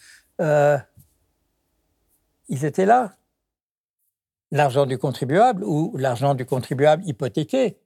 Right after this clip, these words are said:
les futurs, les, les impôts qu'on paiera, euh, par la suite. Euh, quand, quand on nous a, on nous a dit oui, euh, voilà, privatisation des bénéfices, socialisation des, des, des pertes. Euh, on, on nous a dit oui, c'est un journaliste qui a inventé cette formule dans les années vingt, et cetera.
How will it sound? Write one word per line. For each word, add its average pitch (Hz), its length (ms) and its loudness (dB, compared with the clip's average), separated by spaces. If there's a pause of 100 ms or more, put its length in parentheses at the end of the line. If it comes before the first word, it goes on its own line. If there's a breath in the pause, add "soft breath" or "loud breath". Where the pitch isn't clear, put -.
les 147 100 -2
futurs, 165 480 0
les, 139 300 -2 (100)
les 135 220 -6
impôts 139 260 0
qu'on 139 160 -4
paiera, 135 400 -2
euh, 139 300 0
par 139 260 0
la 185 100 2
suite. - 320 -4 (600 loud breath)
Euh, 160 140 4
quand, 180 200 4
quand 175 260 -4 (220 soft breath)
on 190 160 0
nous 185 160 2
a, 185 160 4
on 190 120 2
nous 170 120 2
a 165 100 4
dit 175 220 0
oui, 262 300 2
euh, 165 280 4
voilà, 156 220 4
privatisation 160 800 -2
des 147 120 0
bénéfices, 151 680 -4
socialisation 143 880 -2
des, 131 200 0
des, 139 180 -2
des 160 160 -2
pertes. - 340 2 (420 loud breath)
Euh, 185 200 2
on, 185 240 -2
on 170 140 -2
nous 151 140 -2
a 151 60 0
dit 160 140 0
oui, 208 160 2
c'est - 220 0
un 170 180 4
journaliste 170 520 0
qui 175 80 -2
a 156 40 2
inventé 147 300 -2
cette 160 200 -6
formule 156 320 0
dans 156 120 4
les 143 380 0
années 143 240 2
vingt, 156 180 4
et 143 40 -2
cetera. 151 380 0